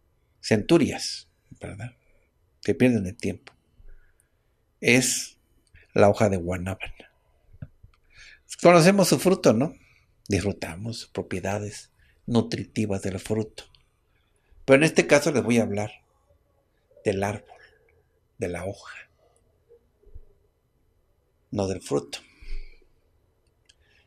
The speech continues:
Y, pues, el tipo de, de material vegetativo, o sea, las hojas, se tiene el conocimiento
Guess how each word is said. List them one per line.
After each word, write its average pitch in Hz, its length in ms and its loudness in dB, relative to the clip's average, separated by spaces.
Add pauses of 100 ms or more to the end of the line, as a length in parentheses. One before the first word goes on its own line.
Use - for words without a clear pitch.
(180)
Y, 127 500 6 (840)
pues, 110 180 0
el 101 120 2
tipo 117 340 0
de, 90 340 -6 (1200)
de 107 120 -2
material 101 480 -2
vegetativo, 104 680 -2
o - 80 -6
sea, 90 160 -4
las 87 300 -8
hojas, - 560 -10 (1400)
se - 120 -4
tiene 107 240 -4
el 104 80 -8
conocimiento 107 920 -4